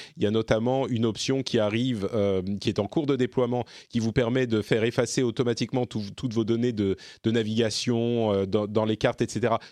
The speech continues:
Tous les, euh, quand elles sont plus, elles ont plus de trois mois ou dix-huit mois,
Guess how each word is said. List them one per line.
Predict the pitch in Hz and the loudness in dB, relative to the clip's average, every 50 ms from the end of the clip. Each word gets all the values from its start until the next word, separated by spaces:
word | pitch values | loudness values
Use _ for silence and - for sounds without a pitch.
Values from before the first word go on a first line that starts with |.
| - - | -12 -6
Tous | - 175 170 | -2 0 2
les, | 165 156 143 - | 2 0 0 0
euh, | 131 117 113 107 - 139 147 131 143 135 | 0 -2 -2 -2 -2 -2 -2 -2 -2 0
quand | - 135 135 - | 0 0 2 2
elles | 143 127 - | 0 0 0
sont | - 131 120 | -2 -4 -4
plus, | - - 143 151 156 147 - - - | -4 -4 -4 -4 -4 -4 -4 -4 -2
elles | 131 117 110 120 | -2 0 0 -2
ont | 120 | -4
plus | 117 147 143 120 | -2 -4 -2 0
de | 113 110 | 0 0
trois | 104 - - 135 135 | 0 2 0 0 0
mois | 135 135 135 131 123 - | 2 0 0 0 0 0
ou | 156 147 | -2 -2
dix-huit | 135 143 147 127 120 131 131 123 | -2 -2 -2 -2 -2 -2 -2 -2
mois, | 123 120 123 139 196 262 | 0 0 0 0 -2 -4